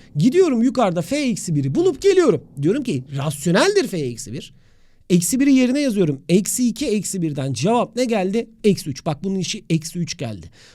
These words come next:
O zaman soru şuna dönüştü. F eksi üçe dönüştü. Ben F eksi üçü bulurum, soruyu bitiririm. X gördüğüm yere eksi üç yazacağım ki rasyonel bir ifadedir, irasyonel değil. İki çarpı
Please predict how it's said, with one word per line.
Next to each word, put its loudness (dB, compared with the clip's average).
O -2
zaman -2
soru -6
şuna -4
dönüştü. -4
F -2
eksi -6
üçe 0
dönüştü. -16
Ben -2
F -8
eksi -8
üçü -10
bulurum, -6
soruyu -4
bitiririm. -4
X 0
gördüğüm 0
yere -2
eksi -2
üç 0
yazacağım 0
ki -10
rasyonel 0
bir -2
ifadedir, -8
irasyonel -4
değil. -2
İki -2
çarpı -2